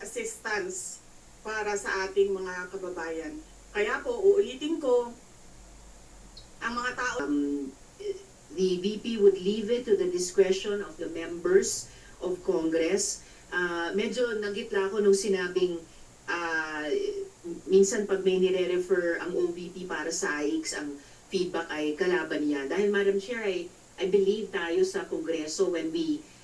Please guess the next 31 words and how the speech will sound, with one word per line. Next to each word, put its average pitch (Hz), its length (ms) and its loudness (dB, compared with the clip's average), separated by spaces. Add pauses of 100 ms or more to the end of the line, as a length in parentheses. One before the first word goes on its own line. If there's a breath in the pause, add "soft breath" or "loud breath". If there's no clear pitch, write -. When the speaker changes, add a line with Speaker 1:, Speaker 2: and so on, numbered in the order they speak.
(160 loud breath)
Speaker 2:
uh, - 360 -2
appropriate, 190 840 8
uh, 147 200 -6
the 170 160 -4
budget, - 560 -4 (440 loud breath)
merong 202 320 8
implicit 202 680 6
na 185 160 0
assumption 180 600 -2
tayo 175 320 -2
doon 151 320 0
na 196 120 6 (680 loud breath)
in, 190 240 4 (160)
pagkatapos, 202 720 0
in 180 80 -4
the 185 160 -2
exercise 202 560 2
of 190 80 0
our 196 80 4
oversight 185 560 2
function, 226 640 -4 (320 loud breath)
yung 294 80 2
parehong 269 320 -2
level 220 320 -2
ng 208 160 -4
professionalism 196 880 0
we 180 160 0
demand 165 400 -2
of 175 80 -8
ourselves 185 720 0 (320 loud breath)
ay 262 400 -2